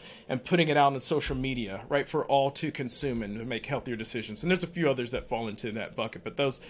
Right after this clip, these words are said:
those are the folks that I, that I really admire, that are, that are cutting through and getting,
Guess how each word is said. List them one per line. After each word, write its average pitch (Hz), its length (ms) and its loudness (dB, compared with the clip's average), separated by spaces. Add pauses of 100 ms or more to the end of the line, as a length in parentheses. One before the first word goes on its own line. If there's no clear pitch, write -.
(160)
those 190 180 10
are 170 60 4
the 160 60 0
folks 131 360 0
that 127 160 0
I, 127 200 4
that 135 160 0
I 123 40 2
really 123 360 0
admire, 107 320 0
that 113 160 0
are, 107 180 -2
that 131 100 2
are 113 80 -2
cutting 123 320 0
through 110 380 -4 (220)
and 110 180 4
getting, 113 320 -2